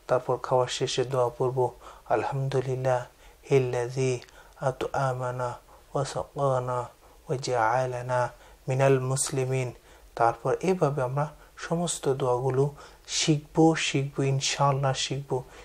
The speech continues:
শিখে আল্লাহর হুকুম, রাসূলের তরিকা অনুযায়ী আমল করব। খাবার খাবো, আমলের হয়ে যাবে। এই জন্য আমরা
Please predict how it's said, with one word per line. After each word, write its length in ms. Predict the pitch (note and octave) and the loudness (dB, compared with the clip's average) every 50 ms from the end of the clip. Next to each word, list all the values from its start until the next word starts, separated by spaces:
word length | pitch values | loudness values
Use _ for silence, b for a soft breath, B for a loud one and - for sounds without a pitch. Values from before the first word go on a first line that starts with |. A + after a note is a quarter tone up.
| B B B | B B B
শিখে 560 | - - - C3+ C3+ - - - D3 D#3+ F3 - B B B B B - | -6 -4 -2 -4 -4 -4 -2 -2 -2 -2 -2 -6 B B B B B 0
আল্লাহর 220 | C#3 C3 B2+ B2 A#2+ - - | 2 4 4 4 4 2 -2
হুকুম, 300 | - - - E3 E3 D#3+ - - B B B B - | -4 -2 -2 -4 -4 -4 -8 -14 B B B B -4
রাসূলের 380 | B2+ B2 - - C#3 C3+ C3 B2+ - | -4 -2 -2 -4 -4 -6 -6 -6 -2
তরিকা 280 | - C#3 C3+ C3 - C#3 | 0 0 0 0 0 -2
অনুযায়ী 300 | C3 C3 B2+ B2+ C3+ C#3 C3 - | -2 -2 -2 0 -2 -2 -2 -4
আমল 340 | - - B2 B2+ C3 C3 C3 | -4 -2 -2 0 -2 -2 -2
করব। 360 | C3+ - C3+ B2+ B2+ B2+ - - B B B B B B | -2 -2 -2 0 0 0 -2 -2 B B B B B B
খাবার 360 | - - C#3 C3+ C#3 C#3 C3+ | 0 4 4 6 6 6 4
খাবো, 440 | - - D3 C3+ C#3 D#3+ F3+ F#3 F#3 - B B B B | 4 4 2 4 4 2 -2 -4 -6 -12 B B B B
আমলের 440 | - B2 A#2+ B2 C3 C3+ C3 C3 C3 - - - - - - - - - | 4 4 4 4 2 0 0 0 -2 -6 -10 -16 -20 -20 -20 -20 -20 -20
হয়ে 300 | - - - C3+ C3+ B2+ | -6 0 2 2 2 2
যাবে। 320 | B2+ C3 B2 B2 C3+ B2+ C3+ - B B B B B B B | 0 -2 -2 -2 -4 -6 -8 -10 B B B B B B B
এই 80 | - B2+ | -8 -6
জন্য 240 | C3 C3+ B2+ B2 A#2+ | -6 -6 -4 -4 -4
আমরা 360 | A#2+ A#2+ B2 C3 D3 D#3+ | -6 -4 -2 0 2 2